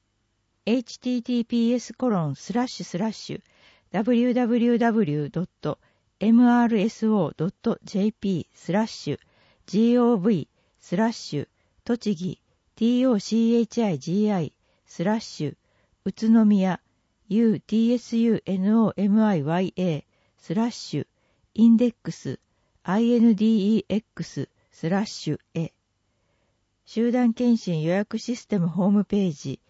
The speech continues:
キューアールコードの表示あり。個別検診、市内指定医療機関。受診する前に医療機関へ直接お問い合わせください。指定医療機関については、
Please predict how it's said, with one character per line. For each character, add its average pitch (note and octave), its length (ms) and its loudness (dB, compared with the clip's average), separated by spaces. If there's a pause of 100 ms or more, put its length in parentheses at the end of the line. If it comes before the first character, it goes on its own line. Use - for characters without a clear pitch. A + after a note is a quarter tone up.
(240)
キ A3+ 140 -2
ュ A#3+ 140 4
ー B3 80 2
ア - 20 0
ー B3 40 0
ル B3 120 0
コ A#3+ 200 0
ー A3 40 0
ド F#3 140 0
の C3+ 80 -2
表 D3+ 340 -4
示 F3 120 -6
あ D#3 100 -6
り。 B2+ 160 -12 (1300)
個 G3 120 -6
別 A#3+ 280 -2
検 A#3+ 260 -2
診、 C3+ 300 -8 (440)
市 - 240 -6
内 A#3 180 4
指 D#3 180 -4
定 G#3 260 0
医 - 40 2
療 G#3 220 0
機 - 140 -16
関。 C#3+ 340 -10 (760)
受 E3+ 120 -6
診 B3 280 0
す - 120 -6
る B3 140 2
前 A#3+ 240 4
に D3+ 300 -6
医 - 100 -4
療 A#3+ 240 2
機 - 100 -10
関 A3 300 0
へ D3 120 -4
直 E3 160 -10
接 - 500 -6
お D#3+ 60 -12
問 A3+ 220 0
い A3+ 60 2
合 A3 60 0
わ G#3+ 100 -2
せ G3 120 -8
く F3+ 120 -8
だ G3 120 -6
さ E3 180 -8
い。 C#3 100 -10 (680)
指 - 140 -20
定 A#3+ 240 2
医 - 20 0
療 B3 240 2
機 - 140 -12
関 A3 220 0
に F3 100 0
つ - 140 -6
い G3 100 -2
て D3 140 -6
は、 C#3+ 260 -8